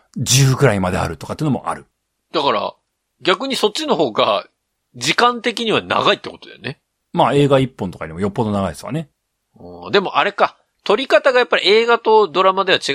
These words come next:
Speaker 2: うから、
Speaker 1: うん。
Speaker 2: 映画ほどのガチガチのシージーいっ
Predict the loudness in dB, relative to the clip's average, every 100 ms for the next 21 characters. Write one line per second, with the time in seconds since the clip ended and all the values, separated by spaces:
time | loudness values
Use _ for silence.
0 | 0 0 -2 0 0 -2 -16 _ -2 0
1 | 0 -4 _ _ _ 2 2 2 0 0
2 | 0 -2 -4 -4 -6 -8 -6 -4 -4 -2
3 | -2 -2 -6 -4 -4 -6 -10 -8 -8